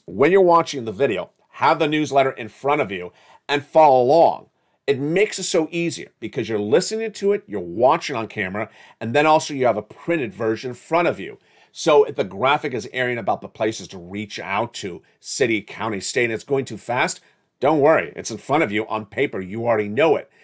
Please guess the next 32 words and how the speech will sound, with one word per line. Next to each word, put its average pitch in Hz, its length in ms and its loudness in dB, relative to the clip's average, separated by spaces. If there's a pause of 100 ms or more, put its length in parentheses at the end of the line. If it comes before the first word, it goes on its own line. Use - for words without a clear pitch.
(200)
When 143 180 0
it's 143 80 -8
explained 196 680 -2
to 175 180 -2
you 139 500 0 (280)
what's 117 220 -2
on 98 200 -2
paper, 127 500 -2
it 101 140 -10
makes 120 500 -10
it - 80 -20
so 98 240 -10
much 101 320 -14 (180)
easier. 120 420 -8 (840)
What 139 180 4
doesn't 202 280 6
make 170 120 2
it 147 100 -2
so 131 140 0
much 110 220 -4
easier 104 320 -8
is 104 240 -10
reaching 139 320 -8
out 127 160 -4
to 123 60 -12
people 120 320 -12
to 98 80 -12
have 113 340 -10 (260)
them 170 220 2
explain 98 460 -8
to 101 120 -14
you 104 220 -6